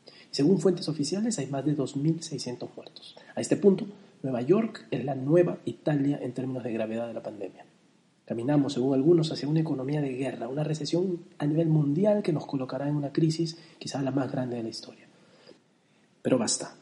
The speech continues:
No he hecho este podcast para recibir malas noticias, sino muy por el contrario, para divertirnos y para escuchar un poco cosas buenas. Eh, a pesar de todo, siempre me hace pensar que,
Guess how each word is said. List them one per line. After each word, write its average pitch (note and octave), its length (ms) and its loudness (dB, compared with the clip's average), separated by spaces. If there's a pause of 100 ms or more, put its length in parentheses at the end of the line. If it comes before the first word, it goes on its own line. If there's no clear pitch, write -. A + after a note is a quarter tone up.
(280)
No G3+ 220 8
he G3 160 8
hecho E3 220 2
este C3+ 180 -4
podcast - 500 -2
para A2+ 300 -2
recibir B2+ 400 -4
malas C3 220 -2
noticias, A2+ 360 -2
sino B2+ 280 -4
muy C3+ 180 2
por C3 140 -8
el C3 60 -6
contrario, D3+ 440 -2
para A2 220 -10
divertirnos E3+ 580 0
y D#3+ 40 -2
para - 200 -10
escuchar - 320 -8
un C3 100 -2
poco C3+ 440 -2 (180)
cosas - 240 -6
buenas. - 400 -6 (800)
Eh, D#3 160 -2
a - 60 -8
pesar C4+ 240 2
de - 80 -6
todo, B3+ 280 4
siempre G#3 460 -2 (340)
me D#3+ 60 -2
hace E3 160 -2
pensar E3+ 640 0 (180)
que, D#3+ 520 2